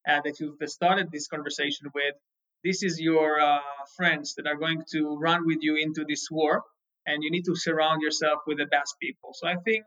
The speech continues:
uh, investing time and finding the most, uh, uh, talented people that you can find, uh, in order to be better prepared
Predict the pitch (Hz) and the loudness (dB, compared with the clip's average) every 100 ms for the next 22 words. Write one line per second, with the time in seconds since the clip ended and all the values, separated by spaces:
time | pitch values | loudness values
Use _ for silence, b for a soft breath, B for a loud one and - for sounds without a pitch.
0 | - 190 165 151 151 _ _ _ _ 160 | 0 2 4 0 -4 _ _ _ _ -10
1 | 160 165 180 190 170 165 160 160 156 147 | 0 0 0 -2 -4 -2 0 0 -2 -4
2 | 143 160 160 156 151 147 147 165 190 180 | -4 0 0 0 -6 -4 -4 -2 -2 -2
3 | - - - _ - 180 160 151 143 139 | -10 -16 -20 _ -4 0 2 2 0 -4
4 | 139 _ 147 139 135 135 - 185 185 170 | -10 _ -6 -6 -8 -10 2 2 4 0
5 | 165 - 165 165 143 143 - 165 160 147 | -2 0 0 0 -6 -6 -4 -4 -2 -6
6 | 147 175 165 143 143 _ _ _ _ _ | -4 0 2 2 -2 _ _ _ _ _
7 | _ 156 147 143 151 165 165 156 160 151 | _ -2 -2 -2 -4 -4 -4 -6 -2 2
8 | 151 147 147 143 139 147 | 2 0 -4 -8 -4 -2